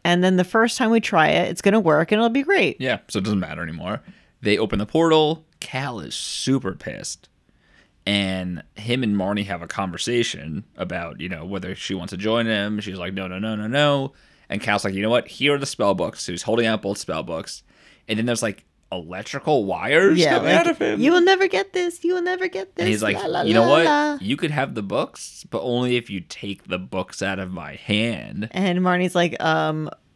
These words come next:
Speaker 1: okay." And
Speaker 2: And
Speaker 1: then she takes them
Speaker 2: then
Speaker 1: out
Speaker 2: she
Speaker 1: of his
Speaker 2: takes that,
Speaker 1: hand.
Speaker 2: and
Speaker 1: Yeah,
Speaker 2: that's, and that
Speaker 1: that's
Speaker 2: was the fight. Yeah.
Speaker 1: Good stuff.
Speaker 2: So it, like, and this is over, like, five minutes. Her just taking the book out of his hand.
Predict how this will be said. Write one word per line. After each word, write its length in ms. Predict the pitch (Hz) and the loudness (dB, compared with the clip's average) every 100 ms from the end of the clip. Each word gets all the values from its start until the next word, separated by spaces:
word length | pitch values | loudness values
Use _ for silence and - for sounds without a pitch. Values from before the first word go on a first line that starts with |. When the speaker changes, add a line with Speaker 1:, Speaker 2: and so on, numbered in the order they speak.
| _ _ - | _ _ 0
Speaker 1:
okay." 800 | 175 202 220 156 151 160 190 - - | 2 2 2 4 4 2 0 -4 -2
And 80 | 170 | 2
Speaker 2:
And 60 | |
Speaker 1:
then 140 | 180 175 | 2 2
she 380 | - 170 160 - | 2 2 0 -6
takes 380 | - 208 208 202 | -4 2 2 4
them 120 | 214 202 | 2 6
Speaker 2:
then 60 | |
Speaker 1:
out 60 | 208 | 6
Speaker 2:
she 20 | 220 | 8
Speaker 1:
of 60 | |
his 80 | 226 | 8
Speaker 2:
takes 120 | 220 | 8
that, 80 | 240 | 8
Speaker 1:
hand. 380 | 285 202 165 180 - | 8 6 4 -2 0
Speaker 2:
and 120 | 196 | 6
Speaker 1:
Yeah, 60 | 240 | 8
Speaker 2:
that's, 480 | 208 175 - - - | 8 6 -2 -10 -2
and 100 | - | 4
that 60 | - 92 85 | 6 6 2
Speaker 1:
that's 20 | |
Speaker 2:
was 120 | 92 | -6
the 160 | 76 85 | -8 -10
fight. 280 | 73 - - _ _ _ | -10 -12 -18 _ _ _
Yeah. 180 | - - - _ _ _ | -8 -8 -14 _ _ _
Speaker 1:
Good 160 | 175 180 | -6 -2
stuff. 400 | - 165 185 - | 0 0 -2 -10
Speaker 2:
So 380 | - 92 80 92 - | -10 -8 -8 -12 0
it, 200 | 117 120 | 0 4
like, 200 | 135 113 - | 2 0 -2
and 160 | 131 | 0
this 100 | 127 | 2
is 60 | - | 2
over, 140 | 110 | 2
like, 140 | 98 92 | 2 0
five 360 | - 92 78 | 0 -2 -2
minutes. 460 | - 55 53 - - _ _ _ _ _ | -12 -18 -18 -20 -20 _ _ _ _ _
Her 180 | - 107 | -4 -4
just 180 | 87 90 | -4 -6
taking 300 | 85 - 57 | -10 -12 -16
the 60 | 60 | -16
book 180 | - - | -16 -14
out 80 | - | -14
of 60 | - | -14
his 100 | - | -16
hand. 300 | - - | -12 -12